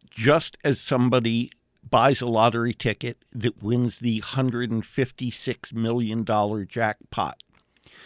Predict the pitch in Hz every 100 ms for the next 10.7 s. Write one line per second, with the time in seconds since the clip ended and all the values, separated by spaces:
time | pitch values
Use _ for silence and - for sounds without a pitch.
0 | - - - 131 117 104 220 226 131 165
1 | - - _ _ _ _ _ _ _ _
2 | _ - 147 - 131 127 - 120 127 -
3 | 131 104 113 113 120 98 127 - 107 -
4 | _ _ _ 123 127 147 160 127 117 107
5 | 101 101 - 107 185 - - _ _ _
6 | - - - - - 151 156 - - -
7 | 117 117 110 113 104 98 - 104 90 101
8 | - 165 _ _ 110 101 104 101 - -
9 | 92 113 - - _ _ - - _ _
10 | _ _ 127 117 117 117